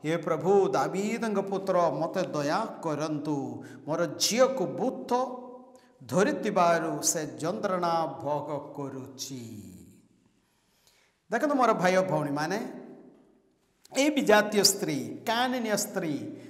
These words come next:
ଯୀଶୁଙ୍କୁ ଡାକୁଥିବା ସେଇ ପଦ, "ହେ ପ୍ରଭୁ, ଦାବୀଦଙ୍କ ପୁତ୍ର, ମୋତେ ଦୟା କରନ୍ତୁ।"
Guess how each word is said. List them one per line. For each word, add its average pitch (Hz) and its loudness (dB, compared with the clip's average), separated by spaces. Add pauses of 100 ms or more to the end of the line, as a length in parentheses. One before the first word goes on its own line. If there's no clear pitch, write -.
(160)
ଯୀଶୁଙ୍କୁ 220 -2
ଡାକୁଥିବା 208 -2
ସେଇ 170 -6
ପଦ, 151 -6 (1120)
"ହେ 160 -4
ପ୍ରଭୁ, 175 0
ଦାବୀଦଙ୍କ 220 2
ପୁତ୍ର, - 2 (300)
ମୋତେ 165 0
ଦୟା 143 0 (140)
କରନ୍ତୁ।" 127 -6